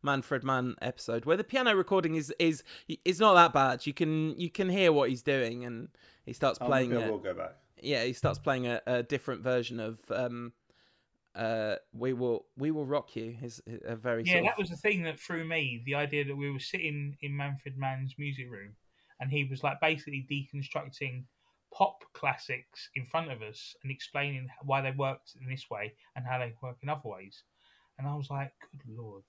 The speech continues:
Speaker 3: this is like some sort of V H one Behind the Music special,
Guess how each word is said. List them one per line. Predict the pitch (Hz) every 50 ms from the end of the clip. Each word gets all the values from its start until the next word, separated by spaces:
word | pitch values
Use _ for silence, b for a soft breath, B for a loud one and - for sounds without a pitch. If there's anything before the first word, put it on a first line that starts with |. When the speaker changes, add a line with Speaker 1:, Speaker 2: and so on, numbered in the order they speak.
| _ _
Speaker 3:
this | 190 180 - 180
is | 156 -
like | 160 147 143 143 -
some | - 143 143 139
sort | 135 151 143
of | 139 135 135 - b b b b b -
V | 127 143 147
H | 139 143 139 135 -
one | - 139 139 139
Behind | 139 135 143 151 147 143
the | 139
Music | 135 143 170 185 180 - -
special, | - - - - - - 113 113 -